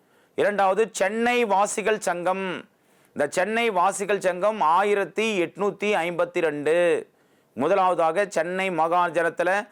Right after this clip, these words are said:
சென்னை மாகாணத்துல முதன் முதலாக ஏற்கப்பட்ட ஒரு சங்கம்தான் இந்த சென்னை வாசிகள் சங்கம். ஆயிரத்தி எட்நூத்தி ஐம்பத்தி ரெண்டு முதல் ஆயிரத்தி எட்நூத்தி அறுபத்தி ரெண்டு, கஜ்லு நரசிம்ம செட்டி. குறிப்பாக வணிகர்கள்,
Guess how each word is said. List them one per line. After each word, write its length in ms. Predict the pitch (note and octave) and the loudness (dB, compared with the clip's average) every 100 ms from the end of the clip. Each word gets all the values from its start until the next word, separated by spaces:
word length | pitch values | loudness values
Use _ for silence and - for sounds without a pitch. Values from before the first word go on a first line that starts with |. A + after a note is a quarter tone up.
| - _ | -20 _
சென்னை 380 | - E3 F#3 F3+ | -4 -2 -2 -2
மாகாணத்துல 640 | D#3 F3 F#3+ F3+ E3+ G3 G3+ | 2 2 2 0 0 -2 -2
முதன் 260 | D#3+ E3+ F#3+ | -2 -2 0
முதலாக 340 | F3 F3+ F3+ F3+ | 0 2 2 2
ஏற்கப்பட்ட 840 | F#3 F#3 - F#3 F3 E3 - F3+ | 0 0 0 0 0 -2 0 0
ஒரு 140 | E3 D3+ | 2 0
சங்கம்தான் 540 | D#3 E3 F3 F3 G#3+ - - _ | -2 -2 -2 0 0 -2 -10 _
இந்த 300 | - C#3+ E3 F3+ | -6 -2 -2 -2
சென்னை 480 | D#3+ E3 F3+ F#3 F3+ | -4 -2 -2 -2 0
வாசிகள் 500 | D3+ D#3 D#3 E3+ D#3 | 0 -2 -4 -4 -2
சங்கம். 380 | D#3+ E3+ G#3 A3+ - - - | -2 -2 -2 -4 -10 -20 -4
ஆயிரத்தி 680 | A#2+ D3+ F#3 F3+ F3 - G3+ F3+ | 2 2 2 0 -2 -2 -2 -2
எட்நூத்தி 400 | - F3+ F#3 G3 F#3 | -2 -4 -4 -2 0
ஐம்பத்தி 420 | E3 E3+ E3+ D#3+ | -2 -2 -2 -2
ரெண்டு 160 | E3 | -2
முதல் 280 | D#3+ F3 A#3 A#3+ - _ - | -2 0 0 -2 -6 _ -2
ஆயிரத்தி 560 | C3 F3 G#3+ G#3 F#3 G3 | 2 4 4 0 0 0
எட்நூத்தி 360 | C#3+ E3 E3+ G#3 | 0 -4 -2 0
அறுபத்தி 360 | D#3+ F3 F3 E3+ | 2 0 0 -2
ரெண்டு, 280 | F3 F#3+ B3 B3+ - _ _ | 0 2 2 0 -4 _ _
கஜ்லு 340 | D3+ E3 G3 G#3 | -2 0 2 0
நரசிம்ம 420 | F3 D3+ - F3+ E3+ | 0 -2 -2 -4 -2
செட்டி. 420 | D3+ A2+ E3 F3+ D3+ - _ _ _ _ _ - | -4 -2 -2 0 -2 -8 _ _ _ _ _ -4
குறிப்பாக 480 | E3+ F3 F#3 F3+ G3 | -2 0 0 2 0
வணிகர்கள், 600 | D3+ F#3 G3 F3+ F#3+ | 0 0 0 0 0